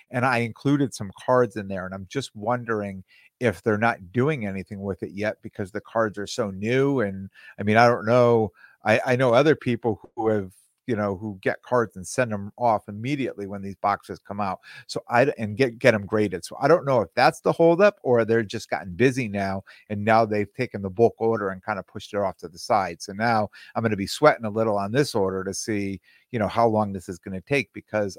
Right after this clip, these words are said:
I do have, uh, a couple Desmond Ridder cards in there that I was really hoping to have back for the National. So we'll see what happens with that third order. But now I've prepared another order that's gonna be a, they, I mean, these are higher end cards that I've,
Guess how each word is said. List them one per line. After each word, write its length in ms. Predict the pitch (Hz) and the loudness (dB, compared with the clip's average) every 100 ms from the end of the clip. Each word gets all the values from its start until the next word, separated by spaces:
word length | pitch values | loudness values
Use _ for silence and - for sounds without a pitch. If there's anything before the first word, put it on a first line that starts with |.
| 101 | -12
I 80 | |
do 340 | 90 90 139 131 | -12 0 2 2
have, 380 | 117 104 98 98 _ _ _ _ | 2 4 2 0 _ _ _ _
uh, 180 | 104 101 85 | -2 -2 -2
a 80 | |
couple 300 | 104 131 - | -2 -2 0
Desmond 440 | 101 110 107 98 95 | 0 2 2 0 4
Ridder 220 | 123 139 | 4 6
cards 440 | - 110 101 98 92 | 4 4 6 4 -2
in 160 | 92 | -6
there 240 | 95 98 95 | -2 -2 -2
that 280 | 98 87 | -4 -4
I 40 | 85 | -4
was 220 | 98 - | -6 -2
really 220 | 110 95 - | -2 -2 -4
hoping 260 | 123 - | -8 -8
to 60 | 98 | -6
have 220 | 98 90 | -6 -6
back 280 | 92 92 90 _ | -6 -6 -8 _
for 100 | 92 | -14
the 100 | 82 | -14
National. 520 | 85 90 - _ - | -14 -16 -20 _ -20
So 300 | - 71 - - - - | -12 -10 -10 -18 -20 -6
we'll 120 | 147 151 | 4 6
see 180 | 156 | 8
what 120 | 131 107 | 6 6
happens 260 | 120 110 | 2 0
with 100 | 101 | -4
that 180 | 101 98 | -4 0
third 220 | 165 170 | 6 8
order. 220 | 123 107 113 | 8 4 2
But 200 | 120 127 | -2 0
now 180 | 131 | 4
I've 160 | 147 127 | 4 2
prepared 580 | 131 113 120 110 104 101 _ _ _ - | -2 0 4 4 4 -4 _ _ _ -8
another 380 | 110 139 135 | 4 6 6
order 420 | 127 156 156 135 117 | 4 8 8 8 4
that's 240 | 113 104 | 0 -4
gonna 200 | 127 113 | -8 -6
be 180 | 117 113 | -2 2
a, 200 | 113 87 | 0 -2
they, 220 | - 123 127 131 | -8 -10 -10 -12
I 40 | 131 | -6
mean, 160 | 120 | -4
these 200 | 127 127 | -4 -2
are 80 | 117 | -4
higher 420 | - 120 117 113 | 2 2 4 2
end 180 | 110 101 | -2 -6
cards 420 | - 107 101 90 | -4 -2 -2 -4
that 100 | 101 | -10
I've, 240 | 95 95 | -8 -10